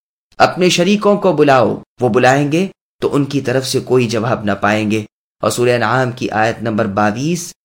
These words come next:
تا آیت کے آخر تک اللہ نے فرمایا کہ جس روز ہم ان سب کو اکٹھا کریں گے تو مشرکین سے ہم کہیں گے، اس سے متعلق قرآن میں کثیر التعداد آیتیں ہیں۔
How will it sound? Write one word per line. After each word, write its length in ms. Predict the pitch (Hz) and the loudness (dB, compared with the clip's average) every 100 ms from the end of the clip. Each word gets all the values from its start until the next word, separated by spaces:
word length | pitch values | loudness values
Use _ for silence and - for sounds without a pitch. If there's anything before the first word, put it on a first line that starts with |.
| _ | _
تا 60 | 123 | -2
آیت 360 | - 107 120 - | 0 0 -2 -4
کے 140 | 117 | -4
آخر 280 | 113 120 - 160 | -2 -2 -4 -6
تک 160 | 117 | -6
اللہ 240 | 127 120 127 | -4 -4 -4
نے 100 | 120 | -4
فرمایا 520 | 113 117 123 139 156 156 _ _ _ | -4 -2 -2 -2 -4 -8 _ _ _
کہ 60 | 151 | 2
جس 260 | 147 160 160 | 4 2 4
روز 340 | 175 202 165 | 4 4 4
ہم 180 | 170 180 | 2 0
ان 160 | - 180 | 0 0
سب 240 | 160 - 180 165 | 0 -2 -2 -2
کو 100 | 165 | -2
اکٹھا 580 | 139 151 - - 147 135 | -2 -4 -6 -2 0 0
کریں 400 | 127 135 135 127 | 0 0 0 2
گے 200 | 147 156 | 0 2
تو 140 | 147 | 0
مشرکین 540 | 135 131 127 123 139 | 0 -4 -6 -4 -2
سے 160 | 127 - | -2 -2
ہم 140 | 123 | -4
کہیں 320 | 123 123 131 131 | -2 -2 -2 -2
گے، 160 | 160 180 - _ _ _ _ _ _ _ _ - | -2 -4 -14 _ _ _ _ _ _ _ _ -2
اس 140 | - | -2
سے 160 | - 156 | 0 -2
متعلق 520 | 135 123 117 139 135 | -2 -2 -2 -2 -2
قرآن 340 | 107 110 123 | 0 0 0
میں 100 | 120 | -2
کثیر 400 | 113 113 107 180 | -4 -4 -4 -2
التعداد 540 | 165 123 113 101 107 113 - | -2 -2 -2 0 0 -2 -4
آیتیں 420 | 98 98 95 113 | -4 -4 -4 -4
ہیں۔ 120 | 104 | -6